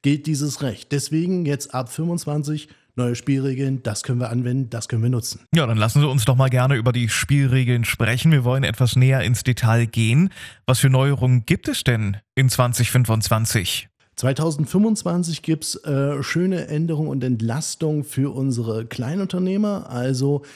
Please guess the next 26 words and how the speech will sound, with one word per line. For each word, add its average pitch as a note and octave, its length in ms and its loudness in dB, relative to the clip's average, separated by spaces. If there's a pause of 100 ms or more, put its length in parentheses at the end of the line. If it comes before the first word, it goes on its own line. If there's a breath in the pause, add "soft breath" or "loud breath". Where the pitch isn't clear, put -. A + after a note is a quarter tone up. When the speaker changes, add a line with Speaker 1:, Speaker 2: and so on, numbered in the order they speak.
(200 loud breath)
Speaker 1:
da B2+ 200 -2
ist C3+ 200 -6
die C3+ 80 -2
Grenze D3+ 380 -2
nach D3+ 180 -4
oben D#3 240 -4
angehoben E3 560 -4
worden. D3+ 300 -6
Also A#2 180 -4
Sie A#2 140 -6
können, D3 360 -2
wenn C3 180 0
Sie B2 260 -2 (280 loud breath)
mit C3 140 -6
einem C#3 120 -4
kleinen D3 300 -4
Nebengewerbe D3 600 -2
starten, C3 480 -4
können C3+ 180 0
Sie B2+ 160 -4
also B2+ 160 0
länger D3+ 420 -2
dort C3+ 520 -4
ohne F3+ 240 2
Umsatzsteuer, D3 680 -4
ohne E3+ 280 0